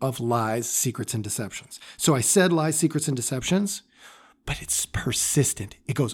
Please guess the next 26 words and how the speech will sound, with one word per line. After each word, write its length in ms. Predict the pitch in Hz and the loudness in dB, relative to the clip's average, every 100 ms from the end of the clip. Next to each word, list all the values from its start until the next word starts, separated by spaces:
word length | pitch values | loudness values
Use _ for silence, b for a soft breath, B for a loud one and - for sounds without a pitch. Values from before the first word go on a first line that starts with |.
| - | 0
on 360 | 139 123 107 101 | 0 2 -2 -6
and 160 | 104 | 4
on 360 | 135 131 110 98 | 6 6 4 -2
and 120 | 107 | 4
on 360 | 135 127 110 101 | 8 8 6 2
and 120 | 113 | 6
on 320 | 135 117 107 | 8 8 2
and 140 | 104 127 | 2 4
on. 340 | 123 101 87 _ _ _ b b b b b b b b b b - | 4 0 -8 _ _ _ b b b b b b b b b b 10
If 240 | 233 - | 10 10
challenged, 760 | - 226 165 101 104 135 - - _ _ _ _ - 117 - | 6 8 8 4 -2 -4 -6 -12 _ _ _ _ -14 -14 -2
these 200 | 151 147 | 2 4
components 560 | - 180 180 156 160 156 | 6 4 6 4 4 2
will 80 | 143 | 2
become 360 | 151 - 147 - | 2 4 2 2
obvious. 600 | 165 123 110 101 - - b b b | 0 0 -4 -8 -10 -12 b b b
You 180 | - 147 | 4 8
will 120 | 185 | 10
notice 400 | 175 156 143 151 | 10 10 8 4
that 140 | 147 143 | 4 2
a 60 | |
person 520 | 143 - 131 - 117 b b b 131 | 2 -2 -2 0 -4 b b b 0
doubles 440 | 131 143 190 - | 4 6 6 4
down 460 | - 120 107 147 - b b b | 4 2 2 0 -2 b b b
or 140 | 151 - | 2 4
escalates. 880 | - 175 - 135 95 98 - - | 6 8 8 2 -2 -8 -8 -10